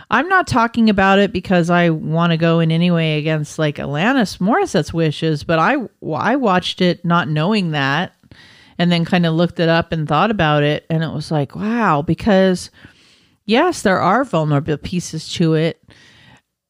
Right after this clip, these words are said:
Nothing that felt to me, like, awful.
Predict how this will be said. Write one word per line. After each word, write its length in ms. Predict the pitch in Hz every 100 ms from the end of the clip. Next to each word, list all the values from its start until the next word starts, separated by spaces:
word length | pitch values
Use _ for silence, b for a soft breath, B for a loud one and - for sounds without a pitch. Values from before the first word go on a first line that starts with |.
| _
Nothing 540 | 202 220 349 453 440 381
that 220 | 233 180 _ _ _ _
felt 480 | - - 233 240 -
to 160 | - 190
me, 520 | 180 214 226 185 160
like, 400 | 151 147 143 _ _ -
awful. 720 | 143 240 370 - 98 139